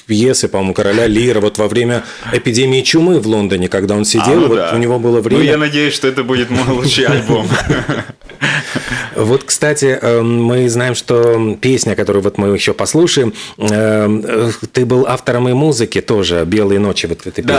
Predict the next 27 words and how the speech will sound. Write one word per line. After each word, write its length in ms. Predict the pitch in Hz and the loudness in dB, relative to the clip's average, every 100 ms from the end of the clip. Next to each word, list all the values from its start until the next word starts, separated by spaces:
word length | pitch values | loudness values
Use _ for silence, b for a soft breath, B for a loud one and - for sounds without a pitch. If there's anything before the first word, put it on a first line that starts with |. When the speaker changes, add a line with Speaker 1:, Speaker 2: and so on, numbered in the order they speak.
| 117 | 0
Speaker 1:
песни. 60 | |
Speaker 2:
да, 200 | 123 117 | 0 0
музыку 560 | 107 143 143 131 131 120 | 0 -2 -2 -2 0 2
я 280 | 117 117 113 | 2 0 0
изначально 520 | 113 110 127 127 113 | -2 -2 0 0 0
написал, 920 | 107 - - 110 104 98 95 95 - B B | -2 -2 0 0 0 0 0 -2 -4 B B
и 60 | 113 | -4
сама 320 | 135 127 113 110 | -2 0 0 -2
идея 340 | 110 120 107 | 0 2 2
родился 640 | 104 101 107 - 98 90 92 | 0 0 -2 0 0 0 0
изначально 500 | 98 95 101 92 90 | -2 -2 0 0 -2
на 260 | 92 90 | -2 -2
латышском, 540 | 95 104 226 233 131 117 | -2 -2 -2 -2 -2 0
но 100 | 117 | -2
все 280 | - 123 110 | -2 0 0
равно 260 | 104 95 | 0 -2
это 160 | 95 101 | -2 -4
был 160 | 98 95 | -2 -2
та-, 120 | 90 | -4
это 360 | - - - - | -4 -6 -6 -8
песня, 340 | 120 123 104 | -4 -2 -2
которую 320 | 98 101 98 | -2 -2 0
я 100 | 95 | -2
чувствовал, 360 | 98 113 87 80 | -2 -4 -4 -4
что 260 | - 87 - B B B | -4 -6 -6 B B B
она 240 | 95 95 | -4 -2
будет, 480 | 92 101 98 92 - | -2 -2 0 -2 -6